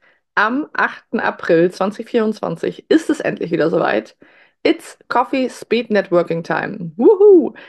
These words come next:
Endlich wieder nach langer Zeit gibt's unser tolles, kostenloses Netzwerkevent für selbstständige Frauen am achten April, Montag, elf bis zwölf Uhr. Du kannst dich noch anmelden und unser Ziel ist kein geringeres als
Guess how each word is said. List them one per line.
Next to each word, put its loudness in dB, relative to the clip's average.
Endlich 0
wieder 2
nach 0
langer 0
Zeit -2
gibt's -6
unser -2
tolles, -4
kostenloses -2
Netzwerkevent -4
für -4
selbstständige -4
Frauen -6
am -4
achten -6
April, -2
Montag, 0
elf -2
bis -14
zwölf -4
Uhr. -8
Du -14
kannst -8
dich -4
noch -6
anmelden 0
und -4
unser 0
Ziel -2
ist -8
kein -2
geringeres -4
als -4